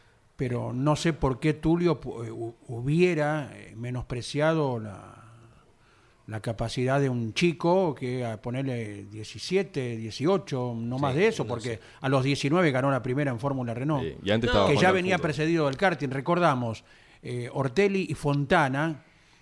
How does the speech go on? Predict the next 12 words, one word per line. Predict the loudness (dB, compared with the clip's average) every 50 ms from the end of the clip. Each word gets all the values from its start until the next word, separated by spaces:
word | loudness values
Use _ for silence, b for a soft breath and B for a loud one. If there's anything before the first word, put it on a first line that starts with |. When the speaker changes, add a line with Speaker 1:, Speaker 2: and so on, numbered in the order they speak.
| b _
Speaker 1:
eh, | -10 -8 -6 -4 -4 -2
Speaker 2:
Ujú. | 0 2
Speaker 1:
eran | 4 4 4 4
rivales | 4 4 6 6 6 6 4 4 0 -2 -4 -6 -8
en | -8 -6 -4
el | -4 -4
karting | 0 0 0 0 2 0 -2 0
de | 0 -2
tierra, | 0 2 4 4 4 4 2 -2 -2
en | -2
la | -2
Speaker 2:
Claro. | 0